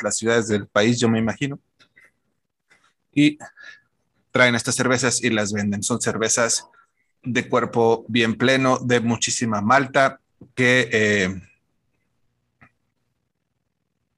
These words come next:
que tienen una potencia para tenerles mucha, muchísima precaución. Es una cerveza que en el vaso se ve inofensiva,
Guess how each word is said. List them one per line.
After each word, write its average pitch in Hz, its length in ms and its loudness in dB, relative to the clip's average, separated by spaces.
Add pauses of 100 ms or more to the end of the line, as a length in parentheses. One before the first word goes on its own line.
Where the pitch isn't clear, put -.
(460)
que 123 100 0
tienen 123 320 2
una 131 260 2
potencia 143 760 4 (1500)
para 120 280 8
tenerles 117 500 -2
mucha, 123 460 -2
muchísima 127 720 -2 (140)
precaución. 98 840 -2 (1800)
Es - 140 -4
una 113 140 0
cerveza 123 340 2
que 123 60 0
en 110 60 0
el 107 100 -2
vaso 135 240 2
se 120 140 -2
ve 123 100 0
inofensiva, 131 600 -2